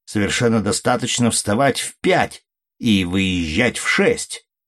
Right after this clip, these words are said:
Таким образом, можно каждый день делать половину пути до наступления жары и отдыхать после полудня.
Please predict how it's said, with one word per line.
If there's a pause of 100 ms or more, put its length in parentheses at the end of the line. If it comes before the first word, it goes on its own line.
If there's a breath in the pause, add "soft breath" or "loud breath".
(120)
Таким
образом,
можно
каждый
день
делать
половину
пути
до
наступления
жары (180)
и
отдыхать
после
полудня.